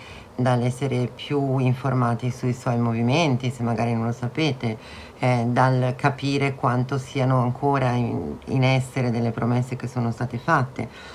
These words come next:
Volete uscire da questo gorgo, perché vi state rendendo conto che fino adesso si è parlato tanto, ma poi alla fine ogni volta che voi vi mettevate tranquilli ricominciava tutto come prima.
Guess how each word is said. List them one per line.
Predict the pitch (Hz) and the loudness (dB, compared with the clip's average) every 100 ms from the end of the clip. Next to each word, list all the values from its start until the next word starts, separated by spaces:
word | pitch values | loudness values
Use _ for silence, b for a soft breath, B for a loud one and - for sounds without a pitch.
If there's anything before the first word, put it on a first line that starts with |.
| B B B B B B B B - - - - - | B B B B B B B B -20 -20 -20 -16 -4
Volete | 160 175 208 185 | 0 2 2 0
uscire | 165 - 147 147 | -4 -4 -2 0
da | 156 | 0
questo | 139 139 - 143 | -2 -4 -2 2
gorgo, | 156 139 117 | 4 4 2
perché | 117 127 127 | 0 -2 -2
vi | 127 | -2
state | 131 131 | -2 -2
rendendo | 127 139 147 165 | 2 4 4 2
conto | 156 139 147 | 0 0 -2
che | 131 | -4
fino | 123 139 | -4 0
adesso | 151 127 123 - | 0 0 -2 -6
si | 135 | -6
è | 127 | -4
parlato | 131 123 123 156 | -2 -2 -2 0
tanto, | 127 117 135 | 0 0 0
ma | 131 | 0
poi | 127 120 | 0 0
alla | 123 | 0
fine | 143 123 | 0 0
ogni | 123 | 0
volta | 123 120 | 0 -2
che | 123 131 | -2 -2
voi | 127 123 | 0 0
vi | 120 | 0
mettevate | 113 - 123 117 117 110 | 0 0 0 0 -2 -4
tranquilli | 131 147 127 113 113 120 123 | -2 -2 -2 -2 0 0 0
ricominciava | 123 131 127 123 120 117 | -2 0 0 0 -2 -4
tutto | 117 117 131 | -6 -8 -6
come | 110 107 | -4 -6
prima. | 107 - 71 58 | -6 -6 -6 -6